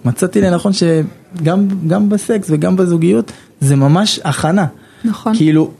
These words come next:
Speaker 1: לדוגמה, אצלי, אם אני אוכל משהו כבד, זה מפריע לי במיטה.
Speaker 2: נכון.
Speaker 1: ולשים סדינים לפני זה, ולהכין את הדברים, ו-,
Speaker 2: מהמם.
Speaker 1: ודברים, ההכנה המוקדמת היא גם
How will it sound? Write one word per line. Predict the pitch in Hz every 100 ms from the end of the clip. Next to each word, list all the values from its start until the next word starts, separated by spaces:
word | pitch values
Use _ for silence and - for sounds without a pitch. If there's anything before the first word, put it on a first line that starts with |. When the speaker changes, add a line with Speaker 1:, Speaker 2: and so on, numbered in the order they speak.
| - - - 196
Speaker 1:
לדוגמה, | 165 147 147 160 190
אצלי, | 170 - 208 240
אם | 190 196
אני | 185
אוכל | 160 196
משהו | 196 190 196
כבד, | 175 202 202
זה | 165
מפריע | 156 151 175 202 196
לי | 160
במיטה. | 143 139 139 143 135 143 120 - - -
Speaker 2:
נכון. | 233 127 160
Speaker 1:
ולשים | 160 160 160 156 151 147 - 202 180
סדינים | 151 175 185 196 202 196 185 -
לפני | 165 160 190 190 190
זה, | 196 214 214 - - - 143
ולהכין | 135 151 165 165 160 165 156 147 - 208
את | 196
הדברים, | 170 175 180 208 220 226 202 - - - _
ו-, | 143 139 156 156 156 151 151 113 - -
Speaker 2:
מהמם. | 247 214
Speaker 1:
ודברים, | - 135 156 185 214
ההכנה | 202 156 151 - 170 220
המוקדמת | 214 156 170 220 269 262 -
היא | 160
גם | 160 196 180